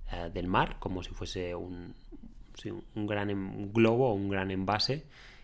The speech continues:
que conseguía calentar el agua del mar, desalinarlo, y una vez que el agua estaba en, en, de manera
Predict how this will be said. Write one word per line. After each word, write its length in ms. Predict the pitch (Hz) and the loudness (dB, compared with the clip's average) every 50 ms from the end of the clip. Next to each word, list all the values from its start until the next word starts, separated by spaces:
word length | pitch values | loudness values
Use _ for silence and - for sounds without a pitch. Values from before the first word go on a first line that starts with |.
| - - - - - | -20 -20 -20 -14 -4
que 300 | - - 98 95 92 90 | 2 4 4 4 4 2
conseguía 800 | 90 - 95 95 - - 95 95 95 98 98 95 95 92 92 90 - | 0 0 -2 -2 0 -2 -2 0 2 2 2 2 2 2 0 -2 -4
calentar 440 | - 92 92 92 95 95 98 95 98 | -4 -2 -2 -2 0 2 2 2 2
el 120 | 95 95 | 2 2
agua 220 | 95 92 92 98 | 2 2 2 2
del 140 | 95 98 98 | 0 2 2
mar, 540 | 110 123 127 127 131 131 131 131 127 123 - - - | 2 4 4 6 6 4 4 2 0 -2 -8 -8 -6
desalinarlo, 1300 | 101 95 - - 92 90 92 92 98 104 110 117 117 117 113 117 117 117 120 120 120 117 117 - - - - | -4 -4 0 0 0 0 2 0 2 4 4 4 4 4 2 2 2 4 4 2 2 0 -2 -6 -10 -14 -10
y 260 | - 107 101 104 104 | -4 -2 0 2 2
una 240 | 101 101 101 101 104 | 2 2 2 2 2
vez 300 | 101 104 104 101 - - - - - | 2 2 0 0 -2 -6 -16 -12 -6
que 640 | - 107 104 104 101 98 101 98 98 98 98 98 - - - - - - - - - - | -4 -2 0 0 0 0 0 -2 -2 -4 -6 -8 -12 -20 -20 -20 -20 -20 -20 -20 -14 -6
el 140 | - 98 95 98 | -2 2 4 6
agua 240 | 101 104 101 107 | 6 6 6 2
estaba 380 | 101 - - - 107 107 104 95 | 0 0 0 0 2 2 2 0
en, 300 | 92 92 90 87 87 85 - - - | 0 -4 -4 -6 -8 -10 -12 -12 -10
en, 220 | - 95 87 85 - - - | -8 -8 -8 -8 -12 -12 -8
de 120 | 95 92 | -6 -4
manera 1120 | 90 90 87 90 95 95 95 98 95 95 95 92 92 92 92 90 92 90 90 90 90 90 | -4 -4 -2 -2 0 0 2 2 2 2 2 2 0 0 -2 -2 -4 -4 -6 -6 -8 -10